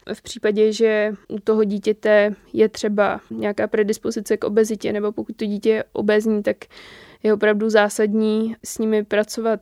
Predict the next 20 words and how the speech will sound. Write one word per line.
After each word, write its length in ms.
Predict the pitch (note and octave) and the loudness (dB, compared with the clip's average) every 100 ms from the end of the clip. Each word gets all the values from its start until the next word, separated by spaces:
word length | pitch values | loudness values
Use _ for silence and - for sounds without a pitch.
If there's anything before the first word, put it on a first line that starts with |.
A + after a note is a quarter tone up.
| - | -8
citlivě, 600 | G#3+ - A#3 A#3 A3 A#3 - - - - - _ - | -12 2 4 6 2 0 -6 -20 -20 -20 -20 _ -6
nespoléhat 580 | G#3+ G#3+ G#3+ G#3 G#3 G#3 | -4 0 4 4 2 -2
se 80 | A3 | -2
jenom 180 | A3 | 0
na 80 | G#3+ | -2
to, 160 | G#3 G#3+ | -2 -2
že 180 | G#3+ G#3+ | -2 -2
budeme 500 | G#3 G#3 G#3 G3 - - _ | 0 0 0 -2 -6 -14 _
chválit 520 | - - A3+ G#3+ G#3 G3+ | -18 0 4 6 4 2
za 100 | A#3 | 0
hubnutí. 720 | G#3+ G#3 A#3 - A3 G#3 A3 - | 0 0 0 0 -4 -4 -6 -4
Určitě 440 | A3 - G#3 G#3 | -4 -4 0 2
by 100 | G3+ | 2
se 140 | - | 0
mělo 160 | G#3+ G#3+ | 0 2
pracovat 420 | - A3 - A#3 | 0 -2 -4 -6
s 40 | - | -2
nějakým 340 | A3 A#3 A3+ | 0 2 2
nutričním 760 | G#3 - A3 - A3+ G#3+ G#3+ - | 0 0 -2 -2 -2 0 -2 -4
terapeutem. 680 | G#3+ A3 A3+ A3+ - A3 | -2 2 2 2 0 -2